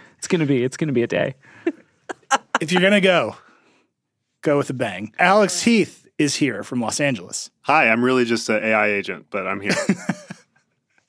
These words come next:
Speaker 3: Um, I will say that some people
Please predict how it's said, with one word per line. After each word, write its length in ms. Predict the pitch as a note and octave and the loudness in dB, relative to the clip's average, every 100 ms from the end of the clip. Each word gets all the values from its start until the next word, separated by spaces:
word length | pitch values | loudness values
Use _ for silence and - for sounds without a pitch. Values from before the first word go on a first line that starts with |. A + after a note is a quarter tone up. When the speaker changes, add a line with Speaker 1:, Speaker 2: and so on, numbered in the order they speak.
| - - - - - | -14 -12 -12 -14 -6
Speaker 3:
Um, 360 | - D#3 D3 C#3 | 0 2 2 0
I 100 | D#3 | 2
will 120 | E3+ | 2
say 180 | D#3+ F3 | 2 2
that 160 | D#3 C3 | 0 -2
some 180 | D#3+ D#3 | -2 0
people 600 | D#3 C#3 B2+ A#2 A#2+ | 0 0 -2 -4 -8